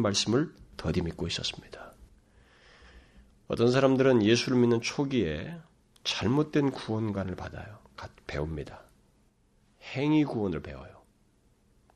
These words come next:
그래가지고 이 사람은 죽으라 다 깨어나도 행위 구원을 주장합니다. 이렇게 뭐뭐뭐 해야 구원을 받는 거예요. 그래서 막 그렇게 마지막까지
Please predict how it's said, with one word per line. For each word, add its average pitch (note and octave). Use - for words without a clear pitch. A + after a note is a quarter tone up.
그래가지고 C3
이 A#2
사람은 C3+
죽으라 E3
다 E3
깨어나도 D3
행위 D3+
구원을 A2
주장합니다. -
이렇게 G2
뭐뭐뭐 G2
해야 B2
구원을 D2+
받는 -
거예요. -
그래서 C3+
막 F3+
그렇게 -
마지막까지 F#3+